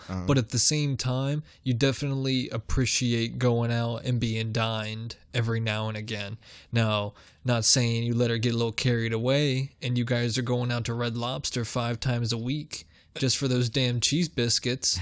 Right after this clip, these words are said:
Speaker 1: <laughs> Yeah. No, but, uh, I started cooking, so my first thing I cooked her was an omelet.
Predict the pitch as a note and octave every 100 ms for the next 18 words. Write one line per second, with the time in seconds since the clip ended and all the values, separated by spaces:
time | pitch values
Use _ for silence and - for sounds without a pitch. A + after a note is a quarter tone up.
0 | - - - E3+ D#3 A2 C3 - - -
1 | - - - G2+ A#2 F#2+ G2+ F2+ F2+ F2
2 | E2 - - F#2 - G#2+ G2+ - G#2+ -
3 | G2 - F#2+ F2+ G#2 G2+ - G2 F#2 -
4 | G2 F#2 F2+ F2 E2 E2+ F2 E2+ E2 D#2+